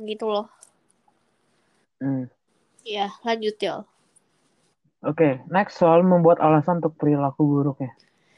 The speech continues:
Speaker 1: Iya, it's back to mocking each other nggak sih? Kayak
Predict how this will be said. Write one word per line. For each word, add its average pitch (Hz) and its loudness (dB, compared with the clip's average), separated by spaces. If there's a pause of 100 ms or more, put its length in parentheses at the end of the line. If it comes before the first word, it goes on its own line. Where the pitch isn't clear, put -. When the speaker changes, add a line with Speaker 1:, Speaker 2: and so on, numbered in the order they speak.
(460)
Speaker 1:
Iya, 226 0 (100)
it's 262 -4
back 330 -2
to 392 -2
mocking 247 -4
each 208 -10
other 220 -4
nggak 202 -10
sih? 214 -14 (320)
Kayak 208 -2